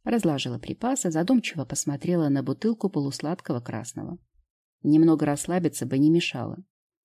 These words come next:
Но рядом с бампером это было опасно. Стоило ему вновь оказаться рядом, как в голову полезли совсем не те мысли, к которым я была готова. Вздохнув, убрала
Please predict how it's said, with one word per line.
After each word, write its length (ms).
Но 140
рядом 320
с 80
бампером 560
это 260
было 220
опасно. 460
Стоило 340
ему 260
вновь 380
оказаться 560
рядом, 400
как 220
в 140
голову 380
полезли 460
совсем 400
не 140
те 220
мысли, 380
к 100
которым 480
я 220
была 240
готова. 560
Вздохнув, 720
убрала 580